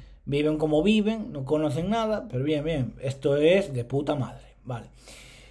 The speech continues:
¿Qué pasa? Que yo lo de jardinero lo puedo hacer en un canal de YouTube. Cojo un canal de YouTube, lo pongo, pim, pam, pum, y aprendo. ¿Qué tengo que ir yo a un,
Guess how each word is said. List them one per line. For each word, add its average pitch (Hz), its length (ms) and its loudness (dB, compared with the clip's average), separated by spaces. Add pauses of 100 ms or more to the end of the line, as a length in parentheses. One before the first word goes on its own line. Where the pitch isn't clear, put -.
(140)
¿Qué 202 120 0
pasa? 156 340 2
Que 139 140 -8
yo 208 360 4
lo 160 160 2
de 151 120 0
jardinero 180 680 2
lo 156 140 2
puedo 202 180 2
hacer 190 300 0
en 165 340 -2
un 170 120 0
canal 180 360 0
de 170 100 2
YouTube. 143 540 -2 (680)
Cojo 165 260 2
un 190 80 0
canal 180 300 0
de 180 120 0
YouTube, 202 460 2
lo 151 160 -2
pongo, 226 360 4
pim, 156 200 -4
pam, 165 200 -4
pum, 208 320 -4 (300)
y 131 220 -2
aprendo. 151 480 0
¿Qué 165 100 -10
tengo 185 300 -2
que 180 120 -6
ir 165 100 -4
yo 165 220 2
a 147 100 2
un, 151 500 -4